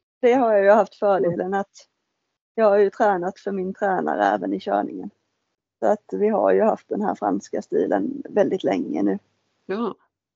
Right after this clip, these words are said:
Speaker 1: Så vi har tränat ihop i sju år. Så att, eh, ja, men, eh, jag,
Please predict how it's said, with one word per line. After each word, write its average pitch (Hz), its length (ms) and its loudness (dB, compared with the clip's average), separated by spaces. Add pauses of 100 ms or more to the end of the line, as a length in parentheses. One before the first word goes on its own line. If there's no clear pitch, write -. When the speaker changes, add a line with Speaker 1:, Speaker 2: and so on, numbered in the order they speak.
(120)
Speaker 1:
Så 214 80 2
vi 202 100 6
har 202 120 4
tränat 208 400 -2
ihop 190 240 -4
i 196 80 -2
sju 180 240 0
år. 98 260 0 (320)
Så - 160 -6
att, - 280 -8
eh, 190 300 -2 (1700)
ja, 240 140 6
men, 254 220 8
eh, 262 340 8 (560)
jag, 247 260 4